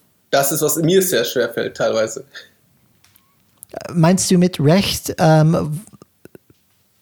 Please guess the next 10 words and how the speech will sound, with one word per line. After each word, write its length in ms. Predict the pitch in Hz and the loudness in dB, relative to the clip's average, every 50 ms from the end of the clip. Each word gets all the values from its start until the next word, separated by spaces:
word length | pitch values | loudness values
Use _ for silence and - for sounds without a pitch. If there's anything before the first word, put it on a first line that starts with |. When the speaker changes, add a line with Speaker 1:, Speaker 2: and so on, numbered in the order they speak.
| _ | _
Speaker 2:
das 160 | - 160 143 - | -2 0 2 4
heißt 200 | 165 156 - - | 4 2 2 2
ge-, 120 | 185 165 | 0 0
ge-, 420 | 156 - - - 170 160 - - _ | 0 0 0 2 2 2 0 -2 _
gegen 400 | - 151 160 170 170 185 175 156 | 2 4 4 4 4 4 4 4
dein 300 | 147 143 131 139 147 139 | 4 4 4 4 4 4
Weltbild? 540 | 127 123 123 - - 123 117 113 - - - _ _ _ _ _ _ _ _ _ _ - | 4 2 0 0 -2 -2 -2 -2 -4 -6 -12 _ _ _ _ _ _ _ _ _ _ -6
Speaker 1:
Genau. 420 | 156 147 139 127 117 - - - - _ _ _ _ _ _ - - | -2 0 2 2 2 0 -2 -4 -10 _ _ _ _ _ _ -4 0
Speaker 2:
Okay. 300 | 135 131 - 117 101 98 - - | 0 0 2 0 -4 -4 -4 -2
Mhm. 240 | - 139 143 185 214 | 0 2 4 2 2